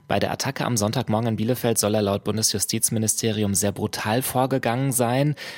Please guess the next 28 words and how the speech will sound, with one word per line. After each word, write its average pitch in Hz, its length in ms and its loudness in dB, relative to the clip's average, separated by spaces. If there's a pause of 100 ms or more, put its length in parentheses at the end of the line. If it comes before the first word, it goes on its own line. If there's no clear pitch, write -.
(120)
Er - 120 -2
hatte 117 300 0
wohl 120 220 6
mit 117 160 2
einem 95 320 0
Messer 127 440 2
und 160 240 2
einer 117 240 -2
Art - 160 -2
Speer 123 520 0
Leute 90 380 -2
angegriffen, 110 600 -2
die 107 200 -4
vor 101 160 -4
dieser 98 220 0
Bielefelder 98 520 -2
Bar 92 160 -4
gefeiert 180 440 -4
hatten. 143 300 0 (340)
Die 107 60 2
Leute 101 340 2
wehrten 123 440 2
sich, 131 320 2
sodass 104 320 0
der 95 160 -2
Angreifer 107 380 -4
dann 95 140 -2
flüchtete. 123 800 0